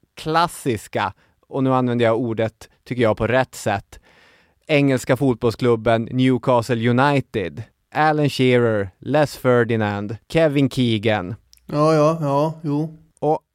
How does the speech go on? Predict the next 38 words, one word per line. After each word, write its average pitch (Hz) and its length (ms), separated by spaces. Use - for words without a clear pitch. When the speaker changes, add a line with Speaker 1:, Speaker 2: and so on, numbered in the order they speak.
Speaker 1:
det 147 120
här 165 120
är 185 40
ju 190 100
verkligen 160 360
den 135 160
ena 135 360
extremen 117 720
i, 120 320
i 127 120
den 110 140
här 110 100
skalan. 117 640
En 147 140
klubb 170 640
mitt 165 440
i 170 60
en 147 100
stad 123 420
som 139 120
har 127 80
tiotusentals 123 920
supportrar, 120 640
som 135 240
ägs 147 340
av 131 120
privat 139 540
förmögenhet 120 800
som 127 180
kommer 113 220
från 117 200
olja. 117 580
Dessutom 143 400
som 127 120
ägs 120 260
av 123 100
en 117 60
stat 113 600